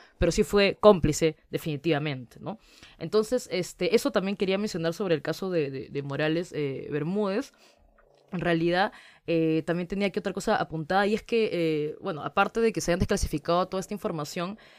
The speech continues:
tenemos investigaciones, ¿no? Tenemos investigaciones como este libro, pues, este, de Muerte en el Pentagonito, ¿no? Donde hay un capítulo dedicado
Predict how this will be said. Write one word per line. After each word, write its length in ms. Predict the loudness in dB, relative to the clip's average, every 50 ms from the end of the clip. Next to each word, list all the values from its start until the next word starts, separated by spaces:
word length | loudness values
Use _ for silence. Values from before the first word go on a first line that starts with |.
| -8 -2
tenemos 400 | 0 2 2 2 0 0 -2 -2
investigaciones, 800 | -2 -2 -2 0 0 0 0 0 -2 -2 0 0 0 0 -2 -4 -6
¿no? 340 | -6 -8 -8 -8 -10 -14 _ _ _ _ -20 _ _
Tenemos 260 | -6 -4 -2 -2 -2
investigaciones 840 | -2 -4 -4 -2 -2 0 0 0 -2 -4 -4 -4 -6 -8 -8 -10 -14 _ _ _ _
como 180 | -6 -4 -4
este 160 | 0 2 2 4
libro, 340 | 4 2 2 2 0 0
pues, 340 | 2 2 4 4 2 0 -2
este, 760 | 0 2 2 2 0 -2 -6 -8 -4 -4 -2 -2 -2 -4 -2
de 80 | 0 0
Muerte 260 | 2 2 0 0 0
en 60 | 0
el 80 | 0 0
Pentagonito, 640 | -2 0 0 2 2 2 2 2 0 0 -2 -4 -4
¿no? 200 | -4 -8 -10 -14 _ _ _
Donde 220 | -4 0 4 4
hay 100 | 4 4
un 80 | 4 2
capítulo 460 | 2 0 0 0 -4 -4 -2 -2 0
dedicado 640 | 2 2 0 2 2 4 4 4 4 2 -2 -6